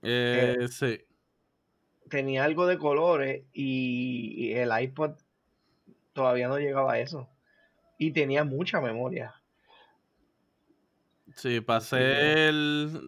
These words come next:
Speaker 1: de esos primeros, déjame ver. Eh, em-, empezaba, bueno, es que esto también fue lo que empezó el iPod, en cuatro gigas.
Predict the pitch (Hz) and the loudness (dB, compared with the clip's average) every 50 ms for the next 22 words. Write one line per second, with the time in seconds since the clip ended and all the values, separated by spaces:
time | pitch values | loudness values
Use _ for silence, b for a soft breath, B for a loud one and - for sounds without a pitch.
0 | - - 139 139 135 135 135 - 160 - _ 156 147 143 139 143 160 175 165 147 | -14 -8 -4 -2 -2 -2 -2 -4 -8 -8 _ -8 -6 -4 -2 0 0 2 2 0
1 | 123 127 135 151 156 131 123 117 120 120 117 107 104 104 101 101 104 - _ _ | 0 0 -2 -2 -4 -4 -6 -6 -4 -6 -4 -4 -4 -4 -6 -6 -8 -10 _ _
2 | _ _ _ _ _ _ _ _ _ _ _ _ _ _ _ _ _ _ _ _ | _ _ _ _ _ _ _ _ _ _ _ _ _ _ _ _ _ _ _ _
3 | _ _ _ _ _ _ _ _ _ _ _ _ _ _ _ _ _ _ - 107 | _ _ _ _ _ _ _ _ _ _ _ _ _ _ _ _ _ _ -6 -4
4 | 110 110 107 110 110 107 107 107 107 107 110 107 104 - - 110 - 113 107 107 | -2 -2 -2 -2 -2 -2 -2 -2 -2 -2 -4 -4 -6 -8 -8 -6 -4 -4 -4 -2
5 | - 113 107 107 110 117 131 143 156 160 160 165 165 165 165 160 160 160 160 165 | 2 4 4 6 6 8 8 8 8 6 6 6 6 6 6 6 4 2 0 -4
6 | - _ _ _ _ _ _ _ _ _ _ _ _ _ _ b b b b b | -10 _ _ _ _ _ _ _ _ _ _ _ _ _ _ b b b b b
7 | - 185 226 233 165 151 165 185 185 190 180 190 180 175 165 160 165 156 - 156 | 0 4 4 4 4 4 2 0 0 0 0 0 0 0 0 0 0 0 0 0
8 | 147 143 147 135 127 127 120 123 - 131 127 120 113 104 73 78 117 117 120 120 | 0 0 -2 -2 -2 -2 -2 -2 0 0 0 2 2 0 0 0 2 2 2 2
9 | 123 123 - 107 98 101 127 - _ - _ _ _ _ - 127 123 120 - 127 | 2 0 -4 -6 -6 -6 -10 -14 _ -20 _ _ _ _ -8 -6 -6 0 0 0
10 | 156 196 196 170 131 117 110 117 131 | 2 2 0 0 0 0 0 -2 -4